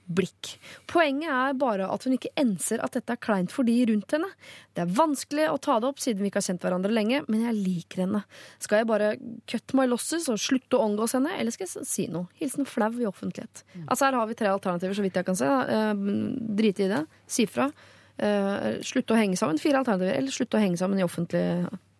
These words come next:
Speaker 2: Mm.
Speaker 1: offentligheten.
Speaker 2: Man skulle jo tro, fordi at hun sier at de studerer i en av Norges største byer. Altså,
Speaker 1: Ja.
Speaker 2: er det ikke Oslo? Det er Bergen. Så
Speaker 1: Ja.
Speaker 2: man skulle jo tro at hun var vant,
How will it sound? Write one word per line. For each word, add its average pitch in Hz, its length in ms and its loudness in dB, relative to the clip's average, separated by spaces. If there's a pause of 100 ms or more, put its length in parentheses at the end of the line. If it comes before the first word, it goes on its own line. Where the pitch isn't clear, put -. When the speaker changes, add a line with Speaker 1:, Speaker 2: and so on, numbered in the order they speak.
Speaker 2:
Mm. 320 140 0
Speaker 1:
offentligheten. 180 480 -4 (1600)
Speaker 2:
Man 349 200 8
skulle 349 220 4
jo 359 100 2
tro, 302 160 2
fordi 311 220 2
at 302 100 -2 (160)
hun 294 240 4
sier 254 240 2
at 226 80 -2
de 247 80 0
studerer 220 460 0
i - 40 0 (120)
en 202 180 2
av 214 140 2
Norges 185 420 0
største 185 280 -6
byer. 151 280 0
Altså, 185 300 0
Speaker 1:
Ja. - 20 -2 (300)
Speaker 2:
er 170 80 2
det 180 80 -2
ikke 214 180 0
Oslo? - 320 -8
Det 143 80 2
er 127 160 4
Bergen. 151 380 -4 (120)
Så 226 140 0
Speaker 1:
Ja. 214 80 8
Speaker 2:
man 214 160 2
skulle 208 200 -6
jo 240 60 0
tro 220 180 -2
at 185 100 -8
hun 196 100 2
var 196 100 4
vant, 180 500 0